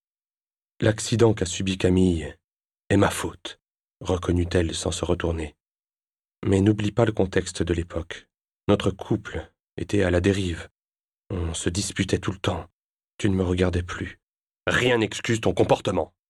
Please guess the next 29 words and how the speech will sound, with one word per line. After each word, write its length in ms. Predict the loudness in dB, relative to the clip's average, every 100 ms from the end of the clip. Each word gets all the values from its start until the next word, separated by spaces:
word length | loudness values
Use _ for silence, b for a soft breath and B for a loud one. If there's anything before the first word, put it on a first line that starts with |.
| -6
la 60 | -4
coupa-t-il. « 600 | -4 -6 -6 -10 -12 -18 _ _ _ _ B 2
Et 100 | 6
toi, 300 | 6 6 4 _ 4
ton 100 | 6
comportement, 680 | 6 4 4 6 6 4 -2 _
tu 80 | 4
le 60 | 8
trouves 180 | 8
excusable ? » 720 | 6 4 4 6 6 4 2 -2
explosa-t-elle. 840 | -8 4 6 6 4 0 -2 -6 _ _ _ _ _ _
Ces 240 | -4 -2 0
éclats 240 | 2 2
de 80 | 2
voix 240 | 2 4
attirèrent 460 | 4 0 2 2 2
les 80 | -2
regards 320 | 0 2 2
des 100 | 2
personnes 440 | 0 0 2 0
présentes 360 | 2 2 2 0
sur 160 | -2 -2
le 100 | -2
pont. 220 | -4 -6 B B 0
Un 120 | 0
couple 380 | 2 -2 -4 -8
qui 140 | -8
se 120 | -8
dispute 520 | -4 -4 -4 -4 -4